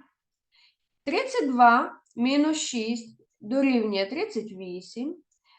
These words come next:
Тридцять вісім мінус вісімнадцять. Віднімаємо десятки від десятків, одиниці від одиниць. Тридцять вісім мінус шість мінус тридцять дорівнює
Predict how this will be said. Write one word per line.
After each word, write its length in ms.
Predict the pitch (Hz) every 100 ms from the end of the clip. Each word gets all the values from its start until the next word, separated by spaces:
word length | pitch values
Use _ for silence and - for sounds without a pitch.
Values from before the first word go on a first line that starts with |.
| -
Тридцять 360 | 262 269 277
вісім 400 | 262 269 247 262
мінус 340 | 254 269 285 294
вісімнадцять. 760 | 349 370 349 403 453 466 453 - _ _ _ _ _
Віднімаємо 880 | 262 285 302 285 233 220 214 196 - _ _ -
десятки 600 | 254 254 226 196 - 196
від 160 | 202
десятків, 600 | 226 226 359 494 - 403 -
одиниці 580 | 208 202 208 240 226
від 200 | 214 220
одиниць. 580 | 208 214 190 175 120 - _ _ _ _ _ _ _ _ _ _ _ _ -
Тридцять 440 | 330 453 466 440
вісім 600 | 277 269 254 - 339 381 _ _
мінус 480 | 220 233 285 311 311
шість 500 | - 214 185 202 - _ _
мінус 420 | 226 220 247 285 277
тридцять 480 | 226 185 175 214
дорівнює 640 | 233 269 233 196 185 190